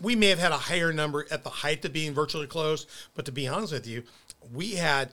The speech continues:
as many people virtually online Sunday as we had bef-, r-, right after we went back. So we've got people that are still connecting, uh, people who don't come back as often on a Sunday. They, they're more willing to travel and stay connected to us than they were before.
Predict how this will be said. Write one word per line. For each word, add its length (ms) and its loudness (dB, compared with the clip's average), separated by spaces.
as 200 -2
many 360 2
people 400 -2
virtually 380 0
online 440 -2
Sunday 420 -6
as 160 -4
we 120 -2
had 340 0
bef-, 220 -8
r-, 160 -2
right 180 10
after 240 6
we 80 -2
went 220 2
back. 360 0
So 160 -2
we've 220 -2
got 180 2
people 280 -4
that 100 -2
are 60 -6
still 240 -2
connecting, 600 -6
uh, 140 -6
people 260 -6
who 40 -4
don't 180 -2
come 180 -4
back 320 0
as 320 -2
often 380 -2
on 120 -2
a 60 -4
Sunday. 260 -2
They, 140 0
they're 100 -4
more 180 2
willing 220 0
to 80 -4
travel 540 -4
and 180 -6
stay 160 -8
connected 420 -10
to 100 -8
us 100 -8
than 80 -10
they 80 -4
were 140 -2
before. 360 -4